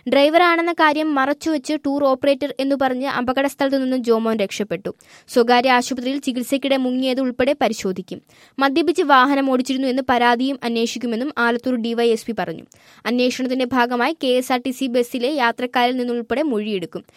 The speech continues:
അപകട സമയത്ത് അഞ്ച് മൂർത്തിമംഗലം വഴി കടന്നുപോയ കാർ ഡ്രൈവറിൽ നിന്ന് വിവരങ്ങൾ ശേഖരിക്കും. ജോമോന്റെ വൈദ്യപരിശോധനാ ഫലം ഉൾപ്പെടെ ലഭിച്ചതിനു ശേഷമാകും അന്വേഷണ സംഘം കൂടുതൽ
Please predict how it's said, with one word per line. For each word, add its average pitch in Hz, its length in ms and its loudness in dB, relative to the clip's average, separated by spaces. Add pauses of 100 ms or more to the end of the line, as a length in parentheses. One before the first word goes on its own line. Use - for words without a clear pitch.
(260)
അപകട 294 320 4
സമയത്ത് 330 420 -2 (100)
അഞ്ച് 277 340 0
മൂർത്തിമംഗലം 294 840 -2
വഴി 277 280 -2
കടന്നുപോയ 254 560 -2 (280)
കാർ 240 260 4 (680)
ഡ്രൈവറിൽ 277 500 2
നിന്ന് 269 240 -2 (100)
വിവരങ്ങൾ 233 440 -2
ശേഖരിക്കും. 185 560 -8 (300)
ജോമോന്റെ 247 420 2
വൈദ്യപരിശോധനാ 254 760 0
ഫലം 269 260 -2 (100)
ഉൾപ്പെടെ 247 420 -2
ലഭിച്ചതിനു 247 440 -4
ശേഷമാകും 254 640 -4
അന്വേഷണ 247 380 -4
സംഘം 247 340 -8
കൂടുതൽ 247 480 -4